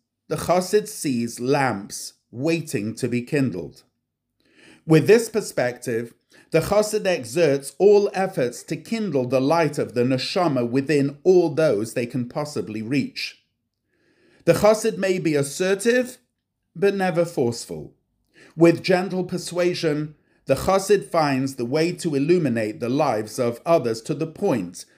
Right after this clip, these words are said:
that they too become lamplighters. Beyond the chassid's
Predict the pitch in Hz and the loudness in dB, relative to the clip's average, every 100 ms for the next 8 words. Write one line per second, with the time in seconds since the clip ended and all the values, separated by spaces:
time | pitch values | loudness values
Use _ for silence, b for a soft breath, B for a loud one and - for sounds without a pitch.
0 | b b 175 175 165 196 185 180 - 196 | b b 2 2 2 0 0 -4 -2 0
1 | 113 95 127 123 143 110 101 98 127 135 | 0 -4 -8 -6 -4 -4 -4 -8 -4 -2
2 | 127 113 120 95 92 - 76 69 - - | 0 -2 -4 -6 -6 -10 -14 -14 -18 -18
3 | _ _ _ _ _ _ _ B B B | _ _ _ _ _ _ _ B B B
4 | 156 160 190 202 185 185 170 170 156 143 | 6 6 6 2 -2 0 -2 -2 -6 -6
5 | - | -12